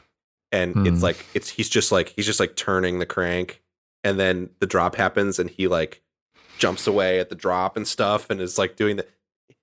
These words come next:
Speaker 1: it gives you that feeling of, like, "Okay, wait for it, wait for it," and then bam, I hit the D key and, like,
Speaker 2: Hmm.
Speaker 1: did a flourish in my living room because it felt really good to do, even though <laughs> no one can see it,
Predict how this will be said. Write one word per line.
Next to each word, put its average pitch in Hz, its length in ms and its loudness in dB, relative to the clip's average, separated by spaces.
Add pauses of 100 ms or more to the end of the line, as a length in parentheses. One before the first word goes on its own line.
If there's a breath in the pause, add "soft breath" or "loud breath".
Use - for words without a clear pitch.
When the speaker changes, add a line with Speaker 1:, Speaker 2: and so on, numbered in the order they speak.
(100)
Speaker 1:
it 127 260 -2
gives 151 240 4
you 156 100 4
that 131 260 4
feeling 110 400 2
of, 92 100 0
like, 87 340 0
"Okay, 98 380 2
wait 87 260 4
for 101 260 2
it, - 100 -2
wait 92 220 2
for 113 260 4
it," - 160 -2 (300)
and 104 120 0
then 92 140 2 (140)
bam, 123 320 6
I 104 60 6
hit 127 160 4
the 113 60 0
D 117 240 2
key 92 440 -4 (380)
and, 92 340 0 (120)
like, 104 340 2
Speaker 2:
Hmm. 101 140 -16
Speaker 1:
did 117 140 8
a 113 60 6
flourish 131 680 4
in 120 140 2
my 110 140 4
living 107 340 4
room 90 400 0
because 90 600 0 (680)
it 107 140 0
felt 101 360 2
really 113 220 6
good 117 280 2
to - 80 -6
do, 95 560 -2
even 95 280 -4
though 87 180 -2
<laughs> 95 140 -4
no - 80 -
one 107 140 -6
can - 280 -2
see - 300 -2
it, - 320 -4